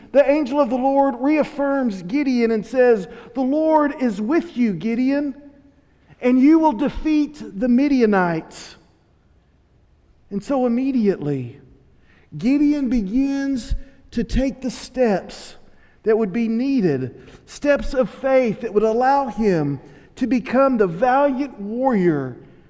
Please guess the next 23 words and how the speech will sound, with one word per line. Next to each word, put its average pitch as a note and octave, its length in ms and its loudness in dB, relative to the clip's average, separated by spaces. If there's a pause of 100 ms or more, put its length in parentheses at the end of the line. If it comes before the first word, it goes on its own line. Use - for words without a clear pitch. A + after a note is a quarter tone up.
(280)
that D#3+ 120 -8
the G3+ 180 -2
angel A#3 340 -2
of G#3 80 0
the G#3 80 -2
Lord G#3+ 300 0
had F#3 100 0
declared G3 400 -2
him F#3 160 -4
to D#3 80 -10
be. D3 460 -4 (1300)
And A3 80 2
as G#3 120 4
we A3+ 80 2
read C#4+ 260 0
through D4 140 -4
the C4 80 -2
rest C4 340 0
of G#3+ 140 -6
these, A3+ 240 -6
these - 340 -4 (160)
three B3 180 0
chapters, A3+ 840 -8